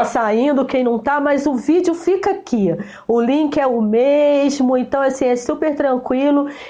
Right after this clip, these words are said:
Speaker 2: que depois o pessoal pode compartilhar também. Ó, o Lucas,
Speaker 1: Sim.
Speaker 2: que até, né? Pelo menos este ano, o seu Lucas resolveu só ser o entrevistador, né? Então
Speaker 1: Aham.
Speaker 2: agora a coisa mudou um pouquinho,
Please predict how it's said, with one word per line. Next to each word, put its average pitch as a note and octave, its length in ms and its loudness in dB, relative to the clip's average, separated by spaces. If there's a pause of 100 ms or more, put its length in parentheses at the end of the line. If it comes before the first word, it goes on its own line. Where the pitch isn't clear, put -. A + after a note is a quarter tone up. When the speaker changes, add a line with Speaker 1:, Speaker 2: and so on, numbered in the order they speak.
(140)
Speaker 2:
que C#4 100 -2
depois C#4 340 0
o D4 60 0
pessoal C4+ 360 0
pode - 260 -2
compartilhar B3 840 -2
também. B3 720 2
Ó, B3+ 280 4
o B3+ 60 2
Lucas, C#4 420 0
Speaker 1:
Sim. - 380 -12
Speaker 2:
que D4+ 80 0
até, C#4 440 0 (440)
né? C#4+ 260 2 (100)
Pelo B3+ 280 0
menos F4 360 2
este A#3+ 340 0
ano, C4 420 2
o B3+ 80 2
seu D4+ 280 0
Lucas C#4+ 440 2
resolveu A#3+ 600 2
só D#4+ 260 0
ser F4+ 480 -2 (400)
o A4 320 2
entrevistador, A3 1120 0
né? C#4+ 400 2 (280)
Então B3+ 340 2
Speaker 1:
Aham. C#4+ 240 4
Speaker 2:
agora C#4 380 4
a D#4 60 -2
coisa D#4+ 340 0
mudou C#4 440 2
um C#4 60 -2
pouquinho, D4+ 880 2